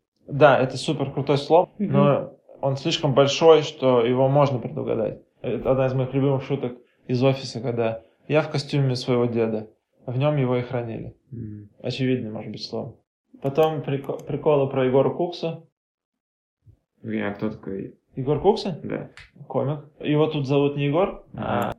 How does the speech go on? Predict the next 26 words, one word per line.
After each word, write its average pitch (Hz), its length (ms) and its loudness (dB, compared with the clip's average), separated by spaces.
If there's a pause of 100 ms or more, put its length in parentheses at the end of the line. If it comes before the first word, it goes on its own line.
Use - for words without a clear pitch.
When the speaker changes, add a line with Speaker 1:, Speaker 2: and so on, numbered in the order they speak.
(100)
Speaker 1:
какой-то 127 380 -6
Слава 147 460 2
или... 123 220 -8 (760)
и 143 100 -6
он 131 160 0
говорит: 123 340 -2
«Ну, 143 60 -4 (100)
этот 143 380 -6
Слава, 175 340 2
конечно, 120 420 -10
он 135 120 -2
может 127 380 -4
и 139 160 -8
подъегорить, 139 800 0
и 143 100 -6
подкуксить». 190 720 -4 (180)
Speaker 3:
Ну, 131 360 2
я 117 120 8
думаю, 120 240 4
откуда 160 220 2
он 151 100 0
такие 131 180 -2
словечки? 127 540 6 (300)
Speaker 1:
<laughs> 185 260 6
Speaker 3:
Подъегорить, 190 800 6
классно. 117 540 -2